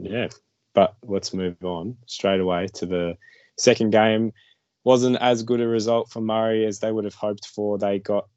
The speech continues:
beaten by the Swans one two eight to eleven, eleven seventy-seven. And look, if the Swans were in this league, they'd be a tough team to beat. So I think a lot of Talent League clubs at the moment are looking at the Swans and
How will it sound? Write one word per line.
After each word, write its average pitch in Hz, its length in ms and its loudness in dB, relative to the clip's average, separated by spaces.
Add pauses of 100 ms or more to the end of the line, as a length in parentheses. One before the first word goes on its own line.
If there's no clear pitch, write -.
(120)
beaten 101 320 -2
by 98 240 -4
the 95 80 -10
Swans 98 640 -6
one 101 280 0
two 98 280 2
eight 95 220 2
to 92 300 -2
eleven, 95 480 -2 (160)
eleven 95 360 -2
seventy-seven. 90 760 -2 (500)
And 110 160 2
look, 135 200 4
if 87 100 -2
the 98 100 -2
Swans 127 440 -2
were 101 160 2
in 101 140 0
this - 520 -6
league, 95 520 -2 (440)
they'd 82 160 -12
be 107 200 4
a 85 120 0 (160)
tough - 300 -2
team 95 260 -4
to 87 100 -4
beat. 95 360 -2
So 85 180 -4
I 87 60 -4
think 104 220 -2
a 98 40 2
lot 95 220 4
of 87 180 -2 (340)
Talent 101 320 2
League 92 260 2
clubs 95 300 2
at 92 120 -2
the 92 80 -2
moment 98 400 -2
are 92 60 0
looking 95 260 -2
at 92 120 -8
the 92 120 -6
Swans 92 400 -4
and 90 240 -6